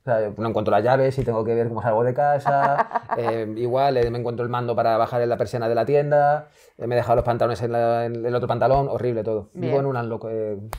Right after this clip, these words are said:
Speaker 2: To-,
Speaker 1: continuo.
Speaker 2: constante, ¿no?
Speaker 1: Sí.
Speaker 2: Si antes hablábamos del, del, ¿cómo era? ¿Del Bubble? El
Speaker 1: Eh,
Speaker 2: Bubble Stories,
Speaker 1: Bubble
Speaker 2: pues
Speaker 1: Stories.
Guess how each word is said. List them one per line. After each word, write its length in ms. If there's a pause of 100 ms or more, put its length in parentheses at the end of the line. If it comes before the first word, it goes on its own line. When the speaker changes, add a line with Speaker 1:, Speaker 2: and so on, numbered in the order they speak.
(160)
Speaker 2:
To-, 80
Speaker 1:
continuo. 280
Speaker 2:
constante, 440
¿no? 140 (140)
Speaker 1:
Sí. 100 (260)
Speaker 2:
Si 60
antes 180
hablábamos 400
del, 380
del, 340 (120)
¿cómo 180
era? 240
¿Del 180
Bubble? 320 (640)
El 160
Speaker 1:
Eh, 40
Speaker 2:
Bubble 200
Stories, 300
Speaker 1:
Bubble 160
Speaker 2:
pues 40
Speaker 1:
Stories. 340